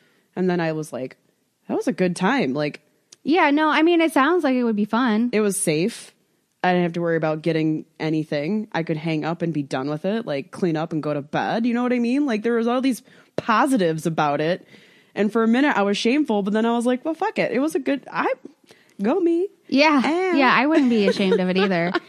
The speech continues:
Speaker 1: <laughs>
Speaker 2: I, um, I think that it would be exciting and different and fun and, like, all those things. So that I don't understand why it would be shameful.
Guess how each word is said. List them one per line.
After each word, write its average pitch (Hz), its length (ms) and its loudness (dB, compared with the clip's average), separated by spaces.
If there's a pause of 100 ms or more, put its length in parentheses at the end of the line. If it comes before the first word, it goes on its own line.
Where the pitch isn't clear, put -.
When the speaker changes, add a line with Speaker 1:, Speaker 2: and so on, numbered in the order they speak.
(140)
Speaker 1:
<laughs> - 320 -6
Speaker 2:
I, 294 540 4
um, 233 800 2 (1000)
I 269 120 4
think 330 220 2
that 339 120 4
it 277 160 4
would 254 160 2
be 254 640 2 (320)
exciting 208 1120 2
and 202 880 2 (100)
different 196 720 -2
and 202 500 0
fun 175 520 -4
and, 196 180 -2
like, 196 220 -2
all 226 200 -2
those 233 180 -2
things. 311 200 -4
So 233 140 -4
that 160 280 -4
I 220 120 0
don't 240 160 -2
understand 220 440 -4
why 196 140 -2
it 185 100 -4
would 185 160 -6
be 185 100 -8
shameful. 190 480 -6